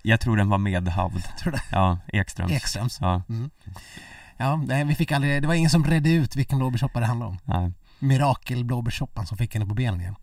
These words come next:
Speaker 1: Mm.
Speaker 2: Eh, ja, ja. Nej,
Speaker 1: Mm.
Speaker 2: men, eh, Viaplay skötte det tyvärr, eh, ganska snyggt ändå. Jag, jag ger deras, eh,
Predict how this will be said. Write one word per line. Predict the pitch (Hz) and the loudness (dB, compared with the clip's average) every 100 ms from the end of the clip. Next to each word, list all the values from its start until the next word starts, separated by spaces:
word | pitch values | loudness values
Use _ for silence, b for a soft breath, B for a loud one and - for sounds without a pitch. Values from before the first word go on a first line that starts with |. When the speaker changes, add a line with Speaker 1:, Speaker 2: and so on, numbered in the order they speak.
| - | -10
Speaker 1:
Mm. | 95 92 95 - - - - - - - - - 190 180 170 165 | -6 -6 -8 -14 -18 -20 -20 -20 -20 -20 -18 0 6 8 8 6
Speaker 2:
Eh, | 160 - - - - - - - - - | 4 -2 -8 -12 -14 -10 -8 -2 4 4
ja, | - 170 160 | 6 6 6
ja. | 139 110 B B B | 4 0 B B B
Nej, | - 180 | 4 6
Speaker 1:
Mm. | 185 185 185 180 | 8 8 6 6
Speaker 2:
men, | 175 175 175 | 6 6 4
eh, | |
Viaplay | 170 180 196 170 | 4 4 6 6
skötte | 165 - 151 | 4 4 4
det | 139 131 | 6 6
tyvärr, | 160 127 123 | 4 4 4
eh, | 123 123 - - 62 - B B B - | 2 0 -6 -14 -18 -10 B B B -6
ganska | 139 - 120 | -4 -2 -4
snyggt | - - | -6 -10
ändå. | 101 107 B B B B - | -12 -12 B B B B -2
Jag, | 151 151 160 | 4 4 6
jag | 165 160 | 4 4
ger | 156 151 | 4 4
deras, | 143 135 123 | 4 4 4
eh, | 143 131 127 | 4 4 2